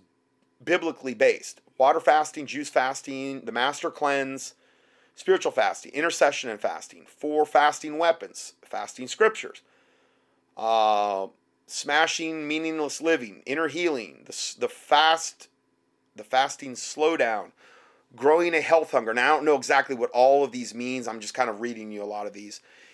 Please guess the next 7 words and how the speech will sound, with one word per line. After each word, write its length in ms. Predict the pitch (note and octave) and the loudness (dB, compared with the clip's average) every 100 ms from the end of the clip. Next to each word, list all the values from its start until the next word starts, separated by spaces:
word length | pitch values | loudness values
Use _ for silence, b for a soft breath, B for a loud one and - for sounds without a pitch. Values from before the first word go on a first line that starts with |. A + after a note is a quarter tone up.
| b | b
In-home 380 | C#3+ E3+ F3 F3 | -4 2 2 2
fasting 520 | D3 D3+ D#3 - D#3 | 2 2 2 -4 -4
retreat, 520 | D3 - G3+ G#3+ G#3 | -4 -2 0 0 -2
prepare 400 | - C3+ - E3+ | -10 -6 2 2
for 160 | E3+ E3+ | 2 -2
your 140 | D#3 | -4
fast. 520 | C#3 B2+ G#2+ F#2+ - | -2 -2 -2 -8 -14